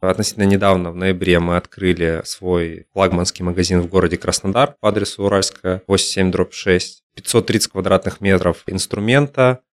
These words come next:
В этом магазине мы постарались уместить в наличии практически весь наш большой ассортимент.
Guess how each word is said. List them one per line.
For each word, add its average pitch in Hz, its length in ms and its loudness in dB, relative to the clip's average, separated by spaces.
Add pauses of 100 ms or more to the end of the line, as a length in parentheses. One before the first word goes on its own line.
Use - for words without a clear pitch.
(140)
В - 40 2
этом 120 180 4
магазине 101 480 4
мы 90 140 2
постарались 92 720 0
уместить 98 520 -2
в 95 60 -12
наличии 92 520 2
практически - 580 -4
весь 90 280 2
наш 87 380 -6
большой 90 300 2
ассортимент. 107 720 -2